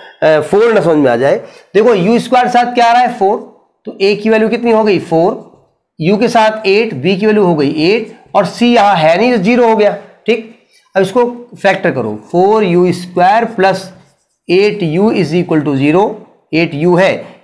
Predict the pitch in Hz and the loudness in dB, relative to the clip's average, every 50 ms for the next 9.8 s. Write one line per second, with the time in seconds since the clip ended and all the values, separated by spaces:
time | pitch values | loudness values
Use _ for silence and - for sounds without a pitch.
0 | - 139 156 170 185 202 214 185 240 226 - - - 190 196 214 226 220 208 190 | -4 0 0 2 2 2 2 0 0 -2 -2 -2 -2 0 2 2 2 2 2 2
1 | 196 185 180 - 160 143 139 147 165 190 220 254 294 - - - - _ _ _ | 2 2 2 2 2 2 2 2 2 0 0 -2 -4 -8 -12 -20 -20 _ _ _
2 | _ 139 135 127 156 190 220 226 220 226 202 202 196 180 - - - - 202 185 | _ -8 -4 -2 0 2 2 0 0 0 0 0 0 -2 -4 -8 -4 0 0 0
3 | 135 - - - - - - 135 147 147 147 147 139 123 120 143 151 160 196 226 | 0 0 -4 -10 -12 -6 -2 0 2 2 2 0 -2 -2 -2 0 2 2 2 2
4 | 233 220 - - - - - _ _ _ _ - 143 170 185 208 196 156 185 196 | 0 -4 -8 -16 -20 -20 -20 _ _ _ _ -4 -2 0 0 0 0 0 0 0
5 | 196 175 202 208 202 185 165 190 196 180 196 180 185 180 180 160 131 127 143 143 | 0 2 2 2 2 2 0 0 0 0 0 0 2 2 0 0 -2 -2 -2 0
6 | 147 180 196 196 208 240 254 277 262 214 156 - 165 139 - - 190 175 160 165 | 0 2 2 2 2 2 2 2 0 0 -2 -2 -4 -8 -6 -2 0 0 2 0
7 | 165 - 226 247 247 254 262 254 254 240 226 214 208 214 - - - _ _ _ | 0 0 0 2 2 2 2 2 0 0 0 -2 -4 -6 -12 -18 -20 _ _ _
8 | - 151 170 208 196 185 226 226 220 196 151 143 175 196 214 196 - 214 214 190 | -2 0 0 0 0 2 2 2 0 0 -2 -2 -2 -2 -2 -2 -2 -2 -2 -2
9 | - - - 202 214 214 180 190 185 180 185 196 240 262 254 | -2 -4 -4 -2 0 2 2 2 2 2 2 2 0 0 -2